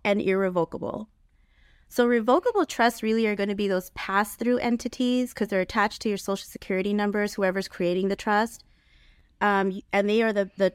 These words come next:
the creators of the trust, the trustors, the makers of the trust or, or, or handlers of the trust, of the assets in the trust, the trustees, and they're also the beneficiaries for their lives. So it's a very unique contract because you're all the parties in the contract.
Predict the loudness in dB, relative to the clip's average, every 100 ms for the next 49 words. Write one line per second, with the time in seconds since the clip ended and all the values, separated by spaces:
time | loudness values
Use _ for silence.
0 | 2 0 0 -2 0 2 0 0 -2 0
1 | 2 2 2 -2 -8 -4 -6 -2 2 4
2 | 4 2 -2 _ _ _ _ -2 0 4
3 | 2 2 0 0 0 -2 -2 0 0 0
4 | 2 0 2 0 0 0 -4 -2 0 -2
5 | -2 0 0 0 0 -2 -2 -4 -2 -4
6 | -4 -4 -2 -2 -2 -6 -4 -4 -2 -4
7 | -6 -6 -4 -4 -2 -2 0 0 2 2
8 | 0 -2 -2 -2 -4 -6 -6 -2 -2 0
9 | 0 0 -2 -8 -14 _ _ _ _ _
10 | -20 _ -2 0 0 -2 0 2 4 4
11 | 4 2 0 0 0 0 -2 -2 -4 -4
12 | -4 -2 0 0 -2 -4 -2 0 0 -2
13 | -2 -4 -4 -8 -8 -10 -10 -12